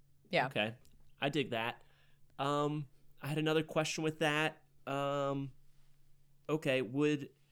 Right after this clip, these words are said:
Speaker 2: with the founding Titan, would he be able to,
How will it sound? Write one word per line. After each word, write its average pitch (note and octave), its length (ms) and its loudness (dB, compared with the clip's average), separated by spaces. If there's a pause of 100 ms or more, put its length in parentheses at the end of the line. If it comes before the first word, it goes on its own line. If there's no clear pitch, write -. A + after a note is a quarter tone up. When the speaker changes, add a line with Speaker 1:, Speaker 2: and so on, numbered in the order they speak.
(240)
Speaker 2:
with D#3+ 100 -2
the D3+ 80 0
founding G#3+ 1040 -4 (100)
Titan, C3+ 720 -2 (880)
would C3+ 480 4
he F3 640 -4
be G3+ 260 -2 (180)
able D3+ 440 -4 (340)
to, B2+ 680 0